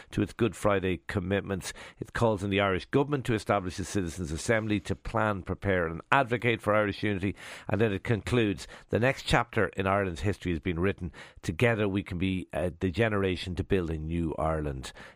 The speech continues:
Uh, the future is in the hands of the people. It's time to agree on a date for the unity referendums." Um, like, it's interesting. I, I, I wonder, is there a large element of Sinn Féin playing to the gallery on this? Because it knows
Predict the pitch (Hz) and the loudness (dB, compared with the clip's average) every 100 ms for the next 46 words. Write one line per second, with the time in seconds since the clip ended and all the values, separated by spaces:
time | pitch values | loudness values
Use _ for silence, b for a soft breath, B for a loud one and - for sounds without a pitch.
0 | - 78 80 - 107 101 92 80 85 78 | -6 -4 -4 -2 -2 -2 -2 -4 -2 -2
1 | 87 82 73 73 - 92 - - - - | -2 -4 -4 -4 -2 -2 -2 -8 -8 -4
2 | 113 113 117 120 92 80 104 95 85 b | 0 0 2 0 0 0 0 0 -2 b
3 | b b 95 95 78 113 101 87 - 98 | b b 0 0 0 2 2 0 -8 -8
4 | 85 87 95 92 87 90 80 - 80 90 | -6 -4 -2 -2 -4 -6 -8 -8 -2 -2
5 | 82 90 87 87 76 67 - B B B | -2 0 0 0 -2 -8 -10 B B B
6 | - 143 - _ - 110 95 - 170 180 | 2 2 0 _ -18 -14 -12 -6 4 6
7 | 175 - 190 170 156 156 127 113 123 113 | 6 8 8 8 6 8 8 10 10 8
8 | 80 123 123 139 135 135 135 165 165 147 | 10 8 10 10 12 10 12 10 12 12
9 | 117 - B B 127 117 131 120 123 123 | 10 6 B B 8 12 12 12 12 12
10 | 117 104 - 117 110 107 101 92 - 104 | 10 6 8 10 10 8 6 6 8 8
11 | - 107 92 - 110 98 - 90 69 101 | 10 8 8 8 8 8 8 6 10 10
12 | 98 95 92 85 - 87 82 - 107 117 | 10 10 10 10 8 10 8 8 10 12
13 | 107 139 120 113 107 98 73 - | 12 12 12 12 12 12 8 2